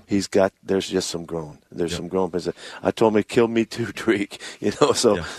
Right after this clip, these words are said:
Speaker 2: yeah.
Speaker 1: you know, the both of us, you know, we, we, we both go with it. And, and there's a couple other plays. You know, Homer was sick last night.
Speaker 2: Yeah.
Speaker 1: He's so sick about that. You know, and it's because these guys care so much and they want so much to do the right thing for the guys they're playing with,
Speaker 2: Mm-hmm.
Speaker 1: for their coaches, and for all the following and all
Speaker 2: Mm-hmm.
Speaker 1: that in the twelves.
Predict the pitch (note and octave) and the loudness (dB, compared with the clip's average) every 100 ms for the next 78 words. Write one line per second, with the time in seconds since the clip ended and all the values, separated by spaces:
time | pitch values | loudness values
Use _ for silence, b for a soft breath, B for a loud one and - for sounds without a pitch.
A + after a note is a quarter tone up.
0 | - F#2+ G2 F#2 G2 G#2+ F#2 F#2 F#2 F2+ | -8 2 4 4 6 4 4 0 0 2
1 | F#2 - F#2 G2 G2+ F#2+ F#2+ - E2+ D#2+ | 0 0 -4 -4 -2 0 0 2 -2 -2
2 | - - F2+ F#2+ A#2+ C3+ B2 - D3+ - | -4 -4 -6 -6 -2 0 0 -2 -2 0
3 | C#3+ - F#2 F2 F#2 A#2 A#2+ F2+ - E2 | 0 2 0 0 -2 0 0 -2 -8 -10
4 | - - F#2 - D#2+ - E2 E2 - - | -4 0 0 0 -6 -6 -12 -14 -16 -4
5 | B2 A2 G#2+ E2 - G2+ - B B B | -2 0 0 0 -2 -2 -4 B B B
6 | - G2 F#2+ F#2 F2+ G2 G2 F#2+ D#2 G2+ | 0 2 2 0 0 0 0 -2 -2 -2
7 | E2+ - - G#2+ - C3 A2+ G#2 G#2+ F#2 | -2 -2 -6 -2 0 0 -2 -4 -2 -4
8 | - G#2 A2 F#2 F2 E2 B B G2 F#2+ | -4 -4 -4 -6 -6 -8 B B -6 -2
9 | F2+ F#2+ G#2+ - G2+ G2 F#2 - E2+ F2 | -2 0 0 0 -4 -2 -4 -4 -4 -2
10 | F2 F2 D#2+ - D#2+ D#2 F2 D#2+ - A2 | 0 -2 -6 -10 -10 -2 -2 -2 -4 0
11 | A2+ A2+ G#2 F2+ F#2+ - F#2+ E2 - A2+ | 2 2 -2 -4 -16 -10 -8 -6 2 2
12 | - F2+ D#2+ - E2 D#2+ - G#2 G#2 G2 | 2 -6 -8 -4 -4 -4 0 4 4 2
13 | F#2 F2+ F#2 F#2+ F2 - - F#2 F#2+ F2+ | 0 0 2 2 0 -8 -4 0 0 0